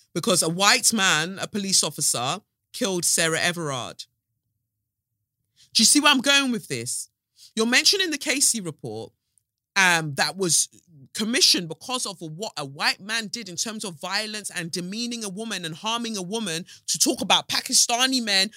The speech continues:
who you say that they're demeaning and harming women and it's going against British values, you fucking idiot. How does that then tie in? Girl,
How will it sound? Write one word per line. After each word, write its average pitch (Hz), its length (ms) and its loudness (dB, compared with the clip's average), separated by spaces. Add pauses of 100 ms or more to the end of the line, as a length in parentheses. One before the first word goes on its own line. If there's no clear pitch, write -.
(140)
who 208 60 0
you 220 100 4
say 202 220 2
that 175 220 -2
they're 190 140 -2
demeaning 202 680 0 (220)
and 180 140 2
harming 226 400 0
women 202 280 0
and 180 140 -2
it's 170 100 -2
going 226 200 -2
against 185 360 0
British 202 300 -2
values, 208 460 2
you 214 100 -2
fucking 240 560 -4
idiot. 202 460 -2 (240)
How 254 200 6
does 262 180 -2
that 226 200 0
then 233 160 -4
tie 240 260 0
in? 233 220 -4 (1400)
Girl, 294 580 6